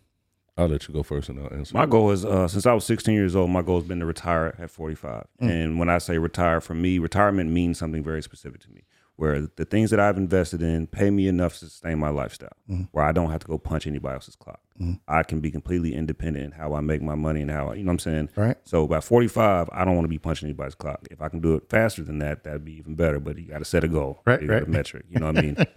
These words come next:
Speaker 2: Um, I actually really enjoy what I, my, my, my regular job. I really enjoy what I do, so it's not a burden on me.
Speaker 3: Mm-hmm.
Speaker 2: Um, but I'm not staying there forever.
Speaker 3: Right,
Speaker 2: You know what I mean?
Speaker 3: right.
Speaker 2: So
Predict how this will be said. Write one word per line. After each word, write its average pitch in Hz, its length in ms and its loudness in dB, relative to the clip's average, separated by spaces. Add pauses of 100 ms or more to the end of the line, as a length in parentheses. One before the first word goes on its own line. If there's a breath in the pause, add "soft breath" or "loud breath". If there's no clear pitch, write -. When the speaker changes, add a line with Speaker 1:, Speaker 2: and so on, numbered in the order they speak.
(160)
Speaker 2:
Um, 95 160 6
I 117 140 8
actually 117 220 2
really 98 360 4
enjoy 90 360 4
what 87 120 4
I, 82 300 2
my, 82 180 -4
my, 80 440 -4 (100)
my 78 180 -6
regular 87 460 2
job. 87 400 0
I 78 80 -4
really 80 240 0
enjoy 80 260 0
what 78 140 0
I 76 80 -2
do, 80 220 -4
so 76 180 -6
it's - 200 -12
not 76 280 -10 (340)
a 73 80 -14
burden 80 380 2
on 85 160 2
me. 90 160 0 (100)
Speaker 3:
Mm-hmm. 92 260 -2
Speaker 2:
Um, 71 280 -2
but 73 260 -4 (1200)
I'm 95 120 2
not 69 160 -2
staying 76 320 -6
there 71 100 -8
forever. - 440 -14 (100)
Speaker 3:
Right, 110 120 0
Speaker 2:
You 87 40 4
know 87 80 2
what 82 40 2
I 82 40 2
mean? 82 160 2
Speaker 3:
right. 80 60 -2
Speaker 2:
So 80 300 2